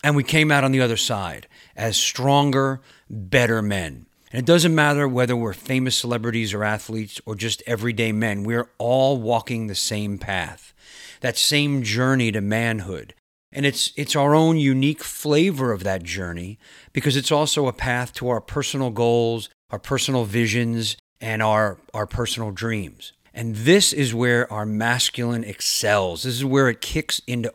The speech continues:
overdrive because it's our drive and determination that propels us in life. Knowing what we want and then going after it and doing whatever it takes, crashing through resistance,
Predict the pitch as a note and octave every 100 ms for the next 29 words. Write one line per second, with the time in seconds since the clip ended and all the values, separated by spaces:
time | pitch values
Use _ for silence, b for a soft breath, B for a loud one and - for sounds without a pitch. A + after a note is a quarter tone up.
0 | - B2 A#2+ A2+ F#2 G2+ F2+ D#2 A1+ -
1 | _ B B B B - C#3+ D3 D3+ -
2 | C#3 A2+ A2+ B2+ C3+ C#3+ D#3 E3 - -
3 | A2+ G#2+ - - C3 B2+ A#2 A#2 - A2
4 | G#2 - - - A#2+ B2+ A#2+ - G2 -
5 | G#2 F#2 F2 E2 - - _ _ - A2+
6 | C3 D3+ F#3+ F#3+ E3+ D#3 C3+ A2+ G#2+ A2+
7 | D3+ - A#2 A2+ A2 G2 F#2+ A#2+ B2 B2+
8 | A#2+ A#2 A#2 - F#2+ E2+ - B B B
9 | A2+ A2+ D3 D3+ C3+ A#2+ C3 D3 D3+ -
10 | - C#3 A2 - - - B B B B
11 | - C3+ C#3+ D3+ D3+ - D3 C#3 A#2 C3
12 | B2 - B2+ B2